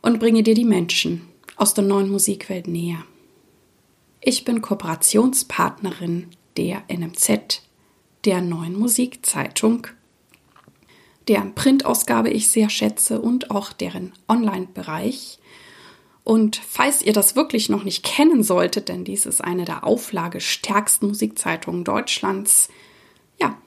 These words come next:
schaut euch doch mal um und lest ein paar der sehr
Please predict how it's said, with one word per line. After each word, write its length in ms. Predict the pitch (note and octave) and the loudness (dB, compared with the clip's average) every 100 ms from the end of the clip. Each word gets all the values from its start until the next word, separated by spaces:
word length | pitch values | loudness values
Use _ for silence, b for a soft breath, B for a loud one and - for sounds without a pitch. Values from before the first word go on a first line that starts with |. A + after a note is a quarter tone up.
| _ - | _ -6
schaut 400 | - A#3+ A#3+ - | -2 -2 -2 -4
euch 180 | G#3+ - | -8 -8
doch 200 | F#3+ - | -10 -8
mal 200 | E3+ E3+ | -8 0
um 300 | A3+ A#3 - _ | 2 0 -4 _
und 420 | - F#3+ F#3 - - - | -8 -8 -8 -10 -10 -8
lest 480 | F3+ F3 A3 - - | -2 2 4 2 -2
ein 160 | F3+ | -8
paar 460 | F3+ - E3 F3 E3+ B B B - | -8 -8 -6 -6 -10 B B B -6
der 180 | F#3 F3+ | -4 0
sehr 380 | F#3 F#3 F3+ | 0 0 -4